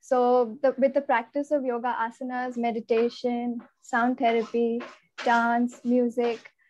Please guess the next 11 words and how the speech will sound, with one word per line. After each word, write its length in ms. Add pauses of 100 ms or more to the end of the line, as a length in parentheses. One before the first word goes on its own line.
(280)
uh, 220
pranayamas, 880
we 180
release 360
a 60
lot 280
of 220 (400)
happy 320
hormones, 680 (220)
which 380 (120)
ma'am 580